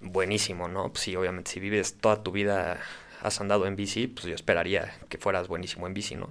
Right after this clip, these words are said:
<laughs> O si toda tu vida has esquiado, pues esperaría que seas buenísimo esquiando, ¿no? Pero, pero es lo mismo, por el mismo entorno en el que te rodeas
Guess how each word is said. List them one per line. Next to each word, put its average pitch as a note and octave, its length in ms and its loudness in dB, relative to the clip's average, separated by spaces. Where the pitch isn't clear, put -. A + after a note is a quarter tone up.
<laughs> - 1300 -6
O - 80 -12
si F#2+ 140 -4
toda G2 320 10
tu E2 80 0
vida F#2+ 320 6
has - 560 -2
esquiado, G#2 500 2
pues - 180 -4
esperaría F#2 540 -4
que - 60 -10
seas F2+ 220 0
buenísimo E2 380 -4
esquiando, E2 400 -2
¿no? - 160 -4
Pero, G2 840 6
pero G2+ 160 6
es A2 60 6
lo A2 60 4
mismo, A#2 280 2
por F2+ 140 0
el F#2+ 100 2
mismo A2 240 0
entorno A2 320 6
en G#2+ 60 2
el D2 100 -4
que D#2+ 80 -6
te D#2+ 120 -2
rodeas F2 540 0